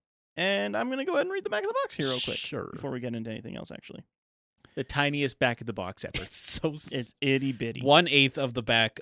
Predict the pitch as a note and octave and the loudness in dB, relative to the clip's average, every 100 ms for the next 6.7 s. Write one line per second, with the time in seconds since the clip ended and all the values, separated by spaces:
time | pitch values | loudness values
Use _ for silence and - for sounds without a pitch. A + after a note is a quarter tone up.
0 | - C3 A2 G#2+ G#2 G#2 G2 - - G#2+ | -10 -6 -4 -2 0 0 -2 -4 -6 -8
1 | G2+ G2+ A2 G2+ A#2+ - - D#3 C#3+ - | -8 -8 -8 -4 0 2 2 2 2 4
2 | F#3 - - - F3 C#3 B2+ A2+ - - | 4 4 2 0 -2 0 -2 -2 -8 -12
3 | _ _ _ - B2+ B2 B2+ - D3+ D3+ | _ _ _ -2 0 2 0 0 0 0
4 | D3+ _ _ - _ _ F#3+ A#3+ G#3+ F#3 | -2 _ _ -20 _ _ 4 6 6 6
5 | D3+ D3 C3+ C3 A#2+ B2+ A#2+ A#2 - B2+ | 6 4 0 0 -2 -2 -2 -2 -4 -8
6 | A#2+ A#2 - C3+ A#2+ A#2 A#2 | -6 -6 -6 -4 -2 -2 -4